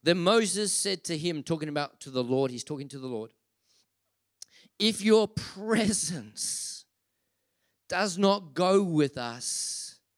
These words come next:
do not send us up from here." What would happen if that's how we lived every day? Do you know the word presence in the Hebrew is the word face?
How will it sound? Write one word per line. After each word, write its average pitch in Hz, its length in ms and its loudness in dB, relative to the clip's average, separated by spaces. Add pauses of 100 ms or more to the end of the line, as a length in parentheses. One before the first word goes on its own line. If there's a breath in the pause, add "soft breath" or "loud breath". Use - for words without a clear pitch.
(580)
do 151 220 2
not 147 260 -2
send 139 380 -6
us 123 280 -8
up 104 200 -14 (160)
from 107 240 -12
here." 98 260 -12
What 196 200 -12
would 202 120 0
happen 135 480 -12 (100)
if - 200 -6
that's 131 260 -6
how 135 100 -8
we 131 140 -4
lived 113 240 -10
every 101 160 -10
day? 92 220 -16 (1800)
Do - 80 -8
you 185 60 -2
know 208 100 0
the 202 100 4
word 180 200 2
presence 175 840 -8
in 143 80 -8
the 143 60 -8
Hebrew 175 420 -4
is 147 140 -8
the 139 100 -6
word 131 200 -2
face? - 880 -14